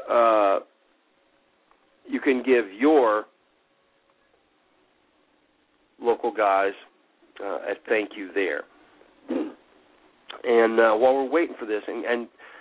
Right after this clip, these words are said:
don't just think about calling in, guys. Each one, everyone is sitting there right there next to a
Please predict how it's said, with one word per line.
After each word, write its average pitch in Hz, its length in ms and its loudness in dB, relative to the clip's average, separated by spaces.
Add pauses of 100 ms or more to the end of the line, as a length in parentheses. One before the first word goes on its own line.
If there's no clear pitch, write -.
(140)
don't - 180 -6
just 190 160 -4
think 175 140 2
about 104 200 0
calling 95 340 -2
in, 92 80 -12
guys. 98 220 -4
Each 160 180 -12
one, 165 180 -4
everyone 180 340 2
is 147 100 0 (120)
sitting 127 160 0
there 123 160 4
right 143 200 2
there 165 140 -2
next 135 200 -6
to 120 80 -2
a 98 40 -2